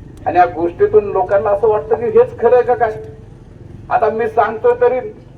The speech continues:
टीव्हीवरची बातमी आपल्याला खरं वाटत नाही. ती पाचशे कोटी रोहित पवारला मिळाली, टीव्हीवर बातमी होती, दोन चार चॅनलला होती,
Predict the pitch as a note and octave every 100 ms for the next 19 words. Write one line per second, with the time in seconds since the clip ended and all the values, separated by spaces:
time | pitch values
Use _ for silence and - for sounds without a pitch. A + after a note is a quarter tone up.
0 | - - G3+ A3 A#3+ A#3+ A#3 B3 G#3+ G#3+
1 | A#3 A#3+ A#3+ A#3+ B3 A3 A#3+ A#3+ A#3 A#3
2 | G#3+ G3+ - - - - - - - -
3 | - - - F#3+ F#3 - G#3+ G#3+ G#3+ G#3+
4 | G3 G3+ G3+ G3 G3+ G3+ G3+ G3+ G#3 G#3+
5 | C4+ E4+ D4+ B3+ A3+ G3+ F#3 D3 - -
6 | _ _ _ _ _ _ G#3 A#3+ C#4 C4
7 | B3+ A#3 A3 G3 E3 D#3